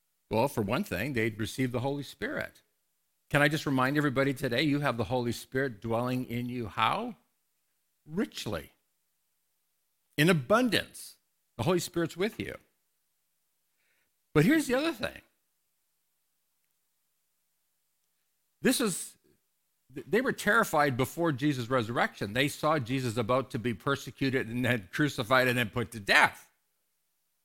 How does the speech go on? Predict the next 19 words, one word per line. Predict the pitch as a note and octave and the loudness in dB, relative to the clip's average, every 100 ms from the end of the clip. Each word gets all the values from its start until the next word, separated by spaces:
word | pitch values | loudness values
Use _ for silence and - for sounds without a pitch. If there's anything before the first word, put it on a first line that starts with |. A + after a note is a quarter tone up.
| _ _ _ _ _ _ _ _ _ _ _ F#2+ | _ _ _ _ _ _ _ _ _ _ _ -10
But | G2+ | -4
remember, | A#2 E3 F3 A2 | 0 0 2 2
they | B2+ | 2
had | A#2+ G2 | 2 0
just | - D#3+ F#3+ - | -2 -2 -2 -10
spent | - - C3+ C3 - _ - | -10 -2 -2 -4 -12 _ -6
forty | C3+ C#3+ E3+ | -4 -2 -4
days | C3 A2 F#2 G2 G#2+ - - | 0 0 0 -4 -8 -16 -10
with | A2 A2 A2+ - _ A2 | -4 -4 -4 -14 _ -8
the | A2 | -6
resurrected | F#2+ G#2 G2 G#2 F#2+ F2+ - F#2 | -4 -4 -4 -4 -4 -6 -10 -18
Jesus. | D#2+ F2+ D#2+ - - - _ _ _ _ _ _ _ _ _ _ _ _ _ | -10 -10 -10 -16 -20 -20 _ _ _ _ _ _ _ _ _ _ _ _ _
Let | B2 - | -2 2
that | C3 A2 | 2 0
sink | - G#2+ | -2 -2
in | G#2 | -2
for | F#2+ F#2+ | -4 -8
a | |
moment. | F#2 E2+ D#2+ | -6 -8 -10